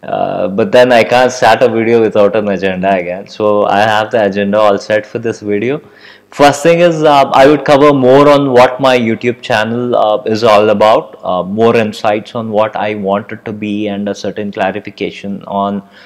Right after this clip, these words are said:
what it is not intended to be. Second thing is, uh, there are certain questions, uh, raised by, within my professional network, uh,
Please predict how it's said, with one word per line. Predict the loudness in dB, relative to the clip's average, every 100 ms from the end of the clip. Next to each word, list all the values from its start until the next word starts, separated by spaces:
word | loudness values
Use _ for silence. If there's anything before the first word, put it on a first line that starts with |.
| _
what | 0 2 4 0
it | -4
is | -4 -4
not | -4 0 0 0
intended | -4 -6 -6 -4 -4 -6 -8
to | -10
be. | -10 -14 -16 _ _ _ -20 -20 -6
Second | -2 0 0 2
thing | 2 2
is, | 0 2
uh, | 0
there | 4 4
are | 4
certain | 2 0 0 -4
questions, | 0 2 2 -2 -6 -6 -12 -14 -6
uh, | -2 0 -2
raised | -2 -2 -2 -4 -6
by, | 0 2 2 0
within | -4 -6 -4
my | -4 -4
professional | -4 -6 -8 -10 -10 -10
network, | -6 -6 -6 -4 -4 -6 -6
uh, | -6 -6